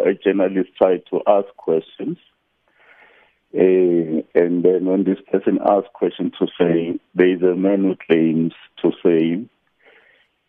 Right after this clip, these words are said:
uh, he knows me. I've been to his house. He has been able to send, uh, certain people for spa treatment to my home.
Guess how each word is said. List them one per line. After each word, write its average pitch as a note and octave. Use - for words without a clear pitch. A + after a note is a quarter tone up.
uh, E2
he E2
knows F#2
me. G2+
I've E2
been E2
to E2
his G2+
house. F#2
He F2+
has F#2
been F#2
able F#2+
to F#2
send, F2+
uh, D2+
certain F2+
people F2
for D#2+
spa F2
treatment -
to -
my D2+
home. F2+